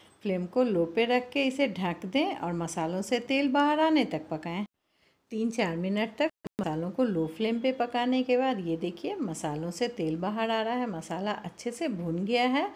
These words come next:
अब इसमें एक कटोरी मटर डाल दें, मिक्स कर दें। मैं सभी इंग्रेडिएंट और उसका मेजरमेंट डिस्क्रिप्शन में डाल दी हूँ।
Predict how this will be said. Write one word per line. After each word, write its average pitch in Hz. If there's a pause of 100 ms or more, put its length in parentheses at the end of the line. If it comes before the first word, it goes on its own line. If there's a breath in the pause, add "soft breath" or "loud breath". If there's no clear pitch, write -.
(340 loud breath)
अब 165
इसमें 240
एक 165
कटोरी 226
मटर 165
डाल 214
दें, 294 (1000)
मिक्स 165
कर 226
दें। 269 (920)
मैं 196
सभी 196
इंग्रेडिएंट 233
और 170
उसका 185
मेजरमेंट 226 (160)
डिस्क्रिप्शन 247
में 226
डाल 147
दी 160
हूँ। 233